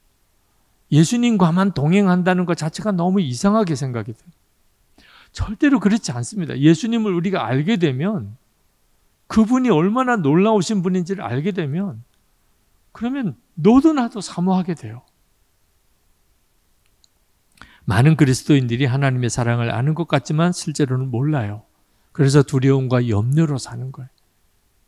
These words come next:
하나님의 나라의 소망을 가진 것 같지만 진짜가 아니에요. 그래서 기쁨이 없어요.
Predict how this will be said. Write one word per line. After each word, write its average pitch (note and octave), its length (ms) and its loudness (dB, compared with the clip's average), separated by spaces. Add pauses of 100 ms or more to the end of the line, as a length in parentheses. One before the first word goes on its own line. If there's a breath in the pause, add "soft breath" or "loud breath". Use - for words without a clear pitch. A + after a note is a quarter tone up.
(460 soft breath)
하나님의 D#3+ 460 6
나라의 D3 400 6
소망을 D3+ 440 2
가진 C#3+ 300 0
것 D#3 140 -4
같지만 D3+ 420 -4
진짜가 G3 420 -2
아니에요. A#2+ 580 0 (580)
그래서 A3 340 0
기쁨이 A#3+ 560 -2
없어요. D3+ 380 -8